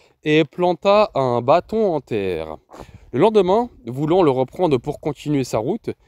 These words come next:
il trouva qu'il avait pris racine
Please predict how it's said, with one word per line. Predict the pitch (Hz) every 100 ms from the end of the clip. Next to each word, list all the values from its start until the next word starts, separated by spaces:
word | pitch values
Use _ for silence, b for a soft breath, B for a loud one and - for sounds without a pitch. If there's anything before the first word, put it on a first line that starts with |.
| _ - _
il | 156
trouva | - - 196 220 269 - _ _ _ _ _ _ _
qu'il | - 180
avait | 185
pris | 185 240
racine | 202 190 - 247 151 101